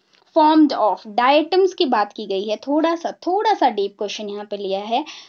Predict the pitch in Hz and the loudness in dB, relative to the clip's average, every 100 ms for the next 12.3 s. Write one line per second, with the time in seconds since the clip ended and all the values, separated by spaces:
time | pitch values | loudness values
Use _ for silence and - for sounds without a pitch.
0 | _ _ _ _ _ _ 285 277 330 330 | _ _ _ _ _ _ -4 0 2 2
1 | 330 330 311 294 311 311 302 302 302 311 | 4 2 4 2 2 2 2 0 -2 -2
2 | 311 311 247 247 311 330 - 294 302 311 | 2 0 0 -2 -2 -4 -2 2 2 2
3 | 311 - 330 320 330 285 214 202 208 214 | -2 2 0 2 2 0 -2 -4 -4 -2
4 | 226 269 247 247 240 - 285 285 240 220 | -6 -2 -4 -4 -10 -4 -4 -4 -8 -6
5 | 226 226 220 220 220 - 349 359 233 208 | -8 -6 -6 -6 -10 -4 -2 0 0 0
6 | 208 - 247 254 254 240 240 254 240 262 | 0 -4 -6 -4 -2 -2 -2 -2 -2 -6
7 | 269 339 359 - - _ 285 349 - - | -4 -4 -4 -14 -20 _ 4 4 2 -10
8 | _ 240 285 359 339 320 320 311 349 339 | _ 0 2 0 0 -2 -2 0 -2 0
9 | 311 320 240 254 277 233 233 247 254 247 | 2 2 2 -2 0 -2 -2 -12 -8 -8
10 | 269 262 262 214 214 254 262 233 226 214 | -6 -4 -4 0 0 0 -6 -10 -4 -4
11 | - 320 320 359 392 339 349 269 214 196 | -2 -4 0 2 2 0 -2 -2 -4 -6
12 | 240 220 214 | -4 -4 -4